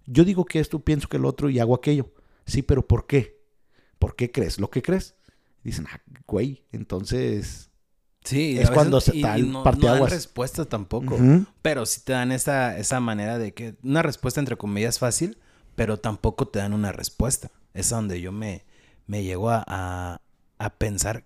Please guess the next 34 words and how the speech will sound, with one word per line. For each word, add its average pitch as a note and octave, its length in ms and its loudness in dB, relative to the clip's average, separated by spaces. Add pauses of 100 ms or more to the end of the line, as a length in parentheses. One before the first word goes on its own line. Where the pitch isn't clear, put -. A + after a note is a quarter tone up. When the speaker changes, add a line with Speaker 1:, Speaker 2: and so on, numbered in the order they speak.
(120)
Speaker 2:
qué G#2+ 180 -4
es G2+ 80 -6
lo B2 80 -6
que - 140 -12
están F#2+ 260 -14
pensando G#2 460 -8
realmente G#2+ 460 -6
o G#2+ 120 -4
por - 140 0
qué - 100 -12
están C3 240 -8
pensando C#3 400 -6
lo C#3 120 -6
que - 80 -14
están G#2 200 -10
pensando. A2 480 -4 (460)
No C3 100 0
Speaker 1:
Eh. - 60 -2
Speaker 2:
trae, C#3+ 200 -2
no C#3+ 140 2
hay D#3 120 2
una F3+ 160 0
base, G#2+ 460 -4
¿sí - 140 -8
me C3+ 120 -4
entiendes C3+ 400 -6
a C3 40 2
lo B2+ 60 2
que - 80 -8
me D3 180 6
Speaker 1:
Mm-mm. D#3 40 0
Speaker 2:
refiero? C3+ 280 -10 (640)
Y C3+ 340 -2
bueno, A#2+ 300 -4